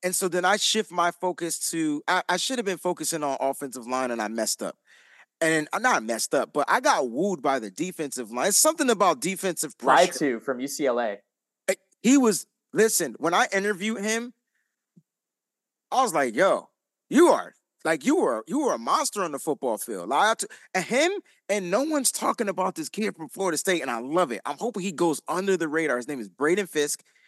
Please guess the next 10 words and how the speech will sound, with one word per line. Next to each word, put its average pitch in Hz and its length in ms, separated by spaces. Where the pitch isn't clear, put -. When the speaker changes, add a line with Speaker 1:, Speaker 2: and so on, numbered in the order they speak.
Speaker 1:
When 127 120
you 120 80
get 135 160
a 214 60
chance, 151 480
watch 131 400
him. 107 240
If 214 300
you 269 380
are, 208 420